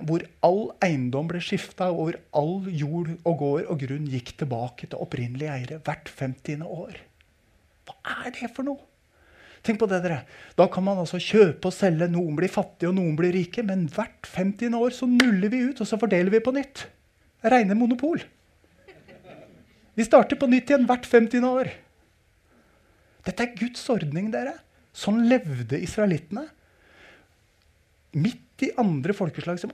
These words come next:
på ingen måte levde på den måten. Og det var for å lære dem at det var ikke eiendomsrett, men forvalterskap som var Guds folks mandat.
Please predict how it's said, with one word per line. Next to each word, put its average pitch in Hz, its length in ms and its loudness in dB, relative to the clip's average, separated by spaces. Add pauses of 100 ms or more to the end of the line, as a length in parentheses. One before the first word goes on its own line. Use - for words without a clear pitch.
på - 140 -4
ingen 170 320 0
måte 160 240 -4
levde 170 260 0
på 180 120 -4
den 180 160 -6
måten. 185 340 -10 (1040)
Og 127 120 -4
det 147 100 -4
var 135 160 -8
for 151 160 -8
å 156 40 -4
lære 147 420 -4
dem 139 260 -14 (680)
at - 100 -12
det 131 100 -2
var 135 140 -8
ikke - 240 -16
eiendomsrett, 110 960 -8 (180)
men 113 120 -8
forvalterskap 123 1300 -12 (300)
som 135 220 -6
var 117 180 -4
Guds 113 220 -12
folks - 420 -16
mandat. 110 580 -16